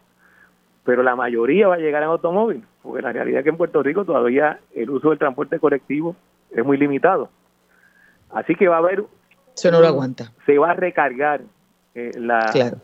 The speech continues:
Speaker 1: las vías y el tránsito, y de hecho ellos no han presentado un estudio de tránsito, que es algo que le debe requerir la oficina de permiso, o por lo menos,
Speaker 2: Claro.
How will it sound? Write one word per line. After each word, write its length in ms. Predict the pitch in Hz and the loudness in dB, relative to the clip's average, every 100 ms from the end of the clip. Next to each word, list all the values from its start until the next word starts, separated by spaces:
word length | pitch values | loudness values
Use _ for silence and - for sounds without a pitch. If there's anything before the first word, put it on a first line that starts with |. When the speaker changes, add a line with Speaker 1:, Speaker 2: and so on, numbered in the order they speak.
| - | -8
Speaker 1:
las 180 | 113 110 | -6 0
vías 440 | 175 131 110 - _ _ _ _ | 2 2 0 -4 _ _ _ _
y 220 | - 123 | -8 -2
el 140 | 117 - | -2 0
tránsito, 640 | 143 160 143 123 110 113 - _ _ _ _ _ _ | 0 0 -4 -10 -8 -10 -12 _ _ _ _ _ _
y 100 | 123 | 0
de 80 | 135 | 2
hecho 200 | 208 - | 0 0
ellos 280 | 135 147 170 | 0 2 2
no 160 | 165 170 | 2 0
han 100 | 185 | -2
presentado 420 | 180 165 135 147 | -4 -4 -2 -2
un 60 | |
estudio 320 | 180 160 165 170 | -2 -4 0 0
de 60 | |
tránsito, 480 | 147 175 - - - _ _ _ _ _ _ _ _ _ _ | 0 -4 -8 -12 -20 _ _ _ _ _ _ _ _ _ _
que 120 | 123 | -2
es 80 | 104 | 0
algo 200 | 110 156 | 0 0
que 120 | 202 | 0
le 80 | 139 | 2
debe 180 | 120 135 | 2 2
requerir 420 | 143 110 120 135 | 0 -2 -4 -4
la 100 | 131 | -4
oficina 320 | 123 113 123 | -4 -4 -2
de 60 | 117 | -2
permiso, 400 | 104 170 - - _ _ _ | 0 -2 -2 -12 _ _ _
o 100 | 113 | 2
por 120 | 123 | 2
lo 80 | 113 | 2
menos, 260 | 110 175 214 | 0 -2 -2
Speaker 2:
Claro. 280 | 147 123 | -4 -4